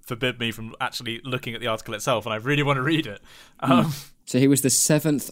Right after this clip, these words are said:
Speaker 2: Ottoman Sultan, or emperor.
Speaker 1: Yes, there is a difference between sultan and, because sultan, is sultan a th-, theocratic title as well? Like, emperor is purely bureaucratic.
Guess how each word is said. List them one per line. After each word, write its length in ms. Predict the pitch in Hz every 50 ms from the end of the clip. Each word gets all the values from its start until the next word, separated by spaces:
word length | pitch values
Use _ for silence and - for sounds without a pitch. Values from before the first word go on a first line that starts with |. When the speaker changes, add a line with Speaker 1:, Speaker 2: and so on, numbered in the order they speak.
| -
Speaker 2:
Ottoman 460 | 135 135 - - 139 127 120 117 117
Sultan, 460 | 117 - 117 107 104 - - - - - _ -
or 100 | - -
emperor. 380 | 82 101 95 - - - - - _ -
Speaker 1:
Yes, 260 | 165 165 - - -
there 120 | 160 170
is 100 | 185 160
a 40 | 151
difference 260 | 160 156 - 143 127
between 140 | - 135 123
sultan 400 | - - 139 123 117 - - 120 113 113 107
and, 120 | 139 139 131
because 220 | 147 139 156 143
sultan, 380 | - - 180 185 - - 175 -
is 140 | 175 175 -
sultan 260 | - 277 294 - 269
a 80 | 240 208
th-, 100 | - - - _ -
theocratic 920 | - - - - 220 214 196 196 - - - 180 185 - - 131 - - -
title 340 | - 120 107 110 - 117
as 140 | 110 107 113
well? 460 | 120 123 117 104 101 98 95 107 131 - _ _ -
Like, 200 | 110 104 - 147
emperor 240 | 147 147 139 139 131
is 100 | 123 -
purely 520 | - - 151 135 123 120 120 117 113 - - _ _ _ _
bureaucratic. 960 | - 135 135 131 131 123 113 104 - - 104 95 90 - - 82 76 - _